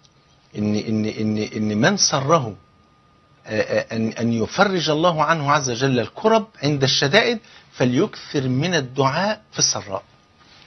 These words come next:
إن وأنت في السراء كده وفي عز ما أنت قاعد كده مع زوجتك وأولادك في، في شقتك الجميلة اللي متشطبة أجمل تشطيب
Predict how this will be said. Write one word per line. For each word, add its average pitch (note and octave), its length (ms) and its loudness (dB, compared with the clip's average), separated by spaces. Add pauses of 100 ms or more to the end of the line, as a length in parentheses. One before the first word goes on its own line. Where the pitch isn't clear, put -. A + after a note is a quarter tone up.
(200)
إن G#2+ 120 2
وأنت F3 260 4
في C#3 60 -2
السراء C#3+ 340 2
كده F#3+ 280 -2 (580)
وفي - 140 -6
عز C3+ 180 4
ما B2 120 2
أنت A#2 140 -4
قاعد C3+ 200 -2
كده D3 400 4
مع G#2+ 320 0
زوجتك C#3 440 -2
وأولادك C3+ 520 2 (480)
في، B2 160 -2
في - 220 -4
شقتك - 440 -2
الجميلة C3+ 520 2 (120)
اللي A2 260 -2
متشطبة - 540 2
أجمل C3 200 0
تشطيب D#3 480 -2